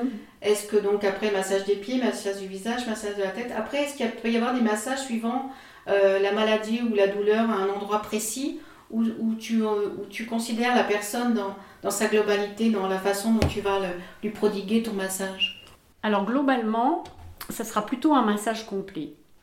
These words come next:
Speaker 2: À part le, ce, ce que je t'ai exprimé là, donc le massage de la tête uniquement quand on a des, par exemple des petits problèmes de, d'insomnie, de stress. Le massage des pieds a aussi des effets, euh, sur l'insomnie et le stress.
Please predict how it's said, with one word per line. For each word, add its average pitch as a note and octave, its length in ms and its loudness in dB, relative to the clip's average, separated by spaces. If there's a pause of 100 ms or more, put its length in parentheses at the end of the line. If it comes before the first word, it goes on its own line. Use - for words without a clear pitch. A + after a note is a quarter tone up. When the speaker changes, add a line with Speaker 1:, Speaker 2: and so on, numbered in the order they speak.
(380)
Speaker 2:
À G#3+ 60 0
part C4 300 2
le, F#3+ 400 -2
ce, - 400 -12
ce - 100 -14
que - 100 -8
je F#3+ 60 -10
t'ai - 100 -2
exprimé G3 400 0
là, F3 140 6
donc F3 200 0
le G3 60 0
massage G3 380 2
de F3+ 80 -2
la F3 140 2
tête A3+ 540 2
uniquement G#3 640 2
quand F#3+ 260 -2
on F#3 100 2
a F3 100 4
des, F3 140 0
par F3 240 0
exemple F#3 280 0
des F3+ 100 -2
petits - 180 -12
problèmes F3+ 340 0
de, F3 320 -2
d'insomnie, E3+ 840 4
de D#3+ 100 2
stress. G#3+ 540 -2
Le F#3 80 0
massage F3 360 -2
des F3 120 0
pieds F#3 200 -2
a E3+ 80 2
aussi E3 300 -2
des E3 280 2
effets, E3+ 340 -2
euh, D#3+ 120 4
sur D#3+ 200 -8
l'insomnie D#3+ 400 0
et E3 40 0
le D#3+ 120 0
stress. - 400 -2